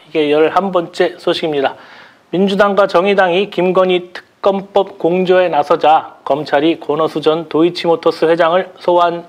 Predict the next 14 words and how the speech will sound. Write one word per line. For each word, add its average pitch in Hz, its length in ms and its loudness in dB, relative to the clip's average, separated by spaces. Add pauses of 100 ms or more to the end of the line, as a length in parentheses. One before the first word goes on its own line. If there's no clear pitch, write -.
(380)
조사한 151 480 0
것으로 170 440 -2
알려졌습니다. 139 840 -2 (460)
검찰은 160 680 -2
권오수 151 640 -2
전 156 300 0
회장이 165 540 -2
김건희의 160 640 0
주가 - 360 -2
조작 156 300 0
사실을 170 580 -2 (300)
인지했는지 196 1300 2
여부 147 260 0
등을 185 400 0